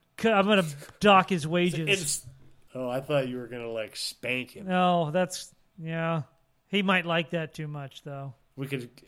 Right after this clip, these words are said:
Speaker 2: g-, get some sound effects.
Speaker 1: <laughs> Oh! Oh!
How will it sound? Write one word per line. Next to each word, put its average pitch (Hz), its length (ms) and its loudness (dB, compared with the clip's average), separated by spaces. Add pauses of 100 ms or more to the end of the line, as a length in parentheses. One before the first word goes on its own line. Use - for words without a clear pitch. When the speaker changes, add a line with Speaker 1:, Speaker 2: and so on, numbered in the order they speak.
(320)
Speaker 2:
g-, 131 100 -10
get 143 220 -4
some 139 140 -6
sound 147 380 2
effects. 160 540 -4 (240)
Speaker 1:
<laughs> 147 60 -6 (1120)
Oh! 320 420 12 (440)
Oh! 330 480 10